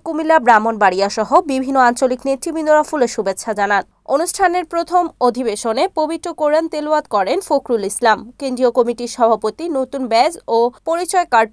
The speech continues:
পরিয়ে দেন এবং সাধারণ সম্পাদক প্রবাসী কল্যাণ পরিষদের পক্ষ থেকে আনুষ্ঠানিক কার্যক্রম পরিচালনা করেন। অনুষ্ঠানে আনকোনা শাখার নতুন কমিটির নাম ঘোষণা করেন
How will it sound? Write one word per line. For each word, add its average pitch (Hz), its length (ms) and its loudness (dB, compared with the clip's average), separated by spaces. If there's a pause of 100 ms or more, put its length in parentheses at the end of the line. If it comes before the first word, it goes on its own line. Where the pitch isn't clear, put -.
পরিয়ে 202 260 -2
দেন 302 180 2 (120)
এবং 240 140 2 (100)
সাধারণ 277 420 2
সম্পাদক 262 500 0
প্রবাসী 208 440 -4
কল্যাণ 277 360 -2
পরিষদের 196 540 -6
পক্ষ 196 160 -8 (140)
থেকে 226 220 -10 (320)
আনুষ্ঠানিক 349 500 0
কার্যক্রম 285 440 0 (100)
পরিচালনা 196 540 -2
করেন। 202 220 0 (280)
অনুষ্ঠানে 339 380 2 (200)
আনকোনা 339 420 2
শাখার 330 320 0
নতুন 311 180 -2 (100)
কমিটির 285 400 -6
নাম 269 100 2 (100)
ঘোষণা 269 340 0 (100)
করেন 196 220 0